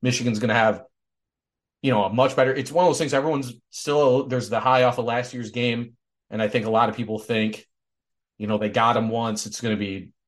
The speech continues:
almost impossible to do it two times in a row. But just the way these teams are constructed and the way they're winning, you know, I don't, I think Michigan is gonna have as good a chance as any team that's gone into Columbus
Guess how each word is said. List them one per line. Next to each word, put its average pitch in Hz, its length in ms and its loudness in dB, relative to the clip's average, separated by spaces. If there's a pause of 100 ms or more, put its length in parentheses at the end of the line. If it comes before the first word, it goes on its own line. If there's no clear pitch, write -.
(160)
almost 107 320 -2
impossible 113 560 0
to 104 40 -6
do 110 140 -4
it 107 80 -8
two 123 140 -6
times 110 260 -2
in 95 80 -10
a 98 60 -6
row. 113 200 0
But 107 220 -2
just 123 200 -8
the 117 80 -4
way 110 240 -2
these 135 240 -2
teams 131 220 -2
are 135 60 -2
constructed 123 580 0
and 107 100 0
the 104 60 2
way 113 200 -2
they're 107 140 -2
winning, 107 500 -2 (500)
you 120 80 -6
know, 110 100 0
I 110 100 4
don't, 127 340 -2 (100)
I 113 140 -2
think 143 140 -2
Michigan 123 360 -2
is 104 160 -6
gonna 107 200 -2
have 107 200 2
as 104 280 -6
good 123 180 0
a 120 60 0
chance 113 320 0
as 107 180 -8
any 113 240 -4
team 117 240 -2
that's 104 160 -2
gone 107 220 0
into 107 160 0
Columbus 101 720 -2